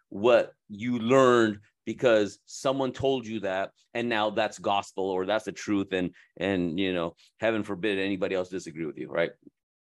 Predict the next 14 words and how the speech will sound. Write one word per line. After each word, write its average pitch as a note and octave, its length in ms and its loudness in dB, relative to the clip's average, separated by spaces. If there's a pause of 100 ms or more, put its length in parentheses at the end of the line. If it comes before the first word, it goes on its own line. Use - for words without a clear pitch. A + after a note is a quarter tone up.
(440)
I'm G#2+ 180 2
just A#2 120 0
saying A#2 220 2
be C3+ 340 0
open-minded, A2+ 760 0
but G#2 120 2
more D3 280 0
importantly, B2+ 680 -2 (240)
look D3+ 320 2
at F#3 100 2
your D3 200 0
own A#2 280 0
results. G2 640 -10 (160)
Look, A#2 460 2